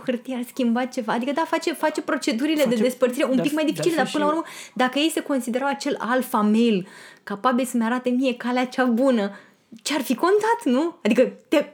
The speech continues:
Speaker 1: ești un dita mai alpha male, uh, mega macho, uh, <laughs> așa, uh, nu știu, uh, wolf, uh, bărbat, uh, <laughs> așa, și te împotmolești de o hârtiuță semnată la primărie.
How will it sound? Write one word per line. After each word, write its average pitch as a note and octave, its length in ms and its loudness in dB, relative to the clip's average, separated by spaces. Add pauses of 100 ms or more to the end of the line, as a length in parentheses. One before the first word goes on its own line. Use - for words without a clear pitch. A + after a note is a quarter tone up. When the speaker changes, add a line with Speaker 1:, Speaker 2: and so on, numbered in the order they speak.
Speaker 1:
ești B3 320 2
un A3+ 100 2
dita B3+ 200 2
mai B3+ 200 0
alpha C4 340 0
male, A#3+ 360 2 (300)
uh, A3 100 -2 (140)
mega C4 340 4
macho, A#3 800 0 (280)
uh, A3 360 2 (520)
<laughs> - 500 -6
așa, C#4 180 -4 (240)
uh, A3+ 180 0
nu A#3+ 120 4
știu, B3+ 160 0 (220)
uh, G3 120 -4 (260)
wolf, C#4+ 400 2
uh, A3+ 340 4
bărbat, C4 520 2
uh, A#3+ 260 2 (320)
<laughs> D4+ 380 0
așa, B3 160 -2 (300)
și D4+ 180 0
te C#4 80 4
împotmolești C4 560 2
de D4 80 4
o D4 40 2
hârtiuță B3 400 0
semnată B3+ 340 0
la C4 100 4
primărie. B3+ 720 2